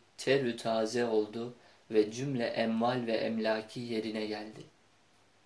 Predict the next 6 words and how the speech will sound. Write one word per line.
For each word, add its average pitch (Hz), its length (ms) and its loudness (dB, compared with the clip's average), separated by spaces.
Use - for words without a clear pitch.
Dünya 120 460 4
ve 117 180 2
ahiret 113 520 6
saadetine 110 760 2
nail 104 340 -4
oldu. 131 320 -12